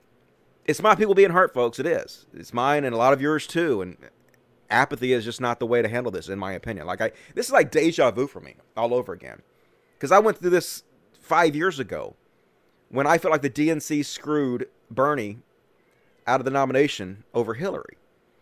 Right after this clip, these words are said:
And I was basically, for a couple months, open to Donald Trump being elected president. I was publicly open about it 'cause I was so angry at Hillary and the D N C. And, and I look back and I think that that was a mistake. I really do, because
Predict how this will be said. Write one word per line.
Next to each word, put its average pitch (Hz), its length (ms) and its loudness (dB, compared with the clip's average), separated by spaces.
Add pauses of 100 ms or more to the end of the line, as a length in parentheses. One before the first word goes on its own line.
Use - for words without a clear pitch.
(220)
And 120 200 -4
I 127 140 4
was 143 180 0
basically, 131 720 -2 (160)
for 156 120 0
a 139 60 0
couple 190 300 4
months, 180 420 2 (140)
open 135 480 6
to 135 80 -12
Donald 175 280 2
Trump 185 240 -2
being 151 200 0
elected 151 280 0
president. 87 560 -2 (340)
I 135 80 2
was 127 220 -4 (140)
publicly 185 420 -2
open 87 240 -4
about 65 260 -12
it - 100 -18 (500)
'cause 143 160 -2
I 165 60 4
was 135 120 -2
so - 220 2
angry 139 520 -4 (800)
at 123 120 0
Hillary 151 360 6
and 143 80 2
the 139 60 0
D 147 180 -2
N 135 120 -4
C. 127 440 -4
And, 107 240 -10
and 110 260 -12
I 117 100 -2
look 143 200 0
back 170 260 2
and 120 80 -6
I 110 80 -6
think 135 240 -8
that 123 120 -10
that 95 140 -4
was 104 160 -8
a 98 60 -6
mistake. - 520 -8
I 87 40 -10
really 104 240 -4
do, - 220 -6
because 98 360 -6